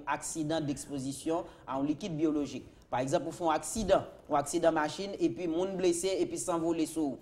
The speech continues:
Ça, c'est un accident d'exposition à un liquide biologique ou bien accident d'exposition au sang. Et là, c'est prévention secondaire là qui pral,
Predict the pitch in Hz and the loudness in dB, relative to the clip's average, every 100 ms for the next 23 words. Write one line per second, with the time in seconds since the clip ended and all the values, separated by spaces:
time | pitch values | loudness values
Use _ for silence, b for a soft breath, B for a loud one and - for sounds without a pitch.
0 | B B - 135 170 160 165 151 - 170 | B B -4 -2 2 4 4 2 0 0
1 | 165 143 120 180 - 175 165 170 156 139 | 0 0 2 0 0 -4 -4 -4 -2 0
2 | 147 143 139 139 139 139 170 151 143 131 | 0 -2 -2 -2 -2 -2 -4 -2 0 0
3 | - 143 135 127 - 127 127 120 - B | 0 -4 -4 -6 -8 -8 -8 -12 -16 B
4 | B 151 147 190 175 156 151 175 254 B | B -4 0 0 2 4 8 6 6 B
5 | B - - 180 190 - - - 175 175 | B -14 -2 2 2 0 -12 -4 2 2
6 | 170 165 196 175 - - - 220 185 185 | 2 0 -4 -4 -6 -8 0 2 4 4
7 | 180 175 170 170 156 143 156 165 | 6 8 6 4 -2 2 4 2